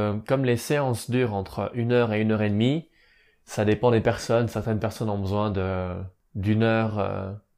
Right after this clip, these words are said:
d'hypnose à proprement parler, d'autres un peu moins, où c'est plus de la thérapie.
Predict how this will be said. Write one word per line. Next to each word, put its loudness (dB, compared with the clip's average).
d'hypnose 2
à -2
proprement -4
parler, 0
d'autres 2
un -2
peu -2
moins, 0
où -2
c'est -6
plus -6
de 0
la 0
thérapie. -4